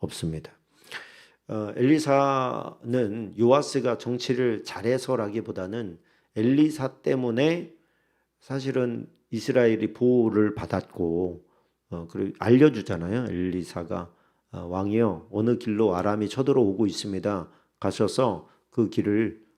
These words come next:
방비하십시오." 그러면 이제 가서 방비를 하면 진짜로 그, 그곳으로 적들이 오고 뭐 이런 일이 벌어졌으니까, 예, 이스라엘이 망할 뻔한 것을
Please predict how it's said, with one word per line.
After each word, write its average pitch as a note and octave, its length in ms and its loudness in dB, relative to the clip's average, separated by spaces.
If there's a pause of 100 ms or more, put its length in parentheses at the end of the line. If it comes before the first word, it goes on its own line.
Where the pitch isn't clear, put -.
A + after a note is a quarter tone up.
(120)
방비하십시오." F#2+ 880 -6 (340)
그러면 C#3 320 -2
이제 A#2 240 -8 (160)
가서 A#2+ 280 -2
방비를 A2 580 0
하면 A#2 340 -2 (300)
진짜로 A2 480 -2
그, G#2+ 360 -4
그곳으로 G2 500 -4
적들이 G2 440 -2
오고 F2+ 540 -2 (240)
뭐 A2 120 0
이런 G#2 320 4
일이 F#2+ 340 -2 (200)
벌어졌으니까, F#2 1080 0 (600)
예, G2+ 80 0
이스라엘이 A2 760 4
망할 A#2 560 2
뻔한 A#2+ 800 2
것을 C3 560 0